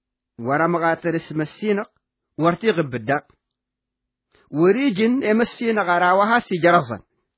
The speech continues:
مسينا، مسينا. إملي، إملي. انت دين دغ المدت ساوينا سكوفر واناد داي. آدي غارو آدم اسمون واتيلن اسمنا ما كراش النت آسي جاوين وارتك صوت.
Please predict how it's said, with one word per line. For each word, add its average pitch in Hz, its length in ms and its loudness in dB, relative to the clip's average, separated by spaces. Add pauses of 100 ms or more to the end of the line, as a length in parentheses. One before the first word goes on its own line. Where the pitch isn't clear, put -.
(520)
مسينا، 254 560 -2
مسينا. 247 600 -4 (500)
إملي، 247 460 2
إملي. 247 380 2 (720)
انت 208 240 2
دين 208 340 2
دغ 196 140 2
المدت 202 360 2
ساوينا 170 460 2
سكوفر 185 680 -2
واناد 160 440 2
داي. 123 240 -4 (360)
آدي 190 360 4
غارو 220 480 4
آدم 202 320 2 (220)
اسمون 226 520 0
واتيلن 214 760 0
اسمنا 220 420 -2
ما 220 180 4
كراش 226 400 0
النت 214 260 -2 (240)
آسي 208 320 4
جاوين 175 280 4
وارتك 180 400 2
صوت. - 300 -10